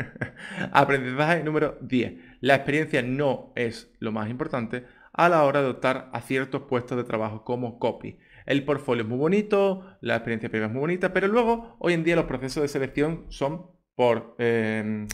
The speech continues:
por meritocracia, que hay pruebas. Entonces, para pasar la prueba, tienes que tener ciertas habilidades más allá incluso del copy, sino encajar en el puesto, encajar en la filosofía, tener esas ganas, ese hambre que mucha otra gente no tiene con más experiencia. Entonces esto lo demostró Dani Ferreiro,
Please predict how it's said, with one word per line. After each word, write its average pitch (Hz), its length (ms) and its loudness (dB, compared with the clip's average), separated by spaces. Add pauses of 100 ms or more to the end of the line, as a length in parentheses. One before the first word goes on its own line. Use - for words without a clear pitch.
(120)
por 120 100 -2
meritocracia, 123 640 0
que 143 100 0
hay 160 40 -2
pruebas. - 640 -4 (320)
Entonces, 147 460 0 (420)
para 127 220 4
pasar 123 220 -2
la 147 260 0
prueba, 165 480 0 (440)
tienes 156 220 0
que 170 100 -2
tener 156 220 2
ciertas 156 340 0
habilidades 151 320 4
más 139 140 0
allá 156 100 2
incluso 143 320 -4
del 110 180 -2
copy, 156 280 -2
sino 131 180 -4
encajar 117 440 -4
en 151 100 -2
el 156 100 -4
puesto, 135 460 0
encajar 117 400 -4
en 117 80 0
la 117 80 -2
filosofía, 135 840 -2 (300)
tener 117 340 0
esas 139 320 -2
ganas, 127 340 0
ese 147 140 0
hambre 127 680 -2
que 170 340 2
mucha 143 260 -2
otra 135 220 -2
gente 135 180 -4
no 120 160 -2
tiene 123 240 -4
con 117 100 -4
más 110 160 2
experiencia. 104 600 -6
Entonces 123 280 -8
esto 135 100 -4
lo 127 80 2
demostró 127 280 -4
Dani 110 160 -4
Ferreiro, 156 500 0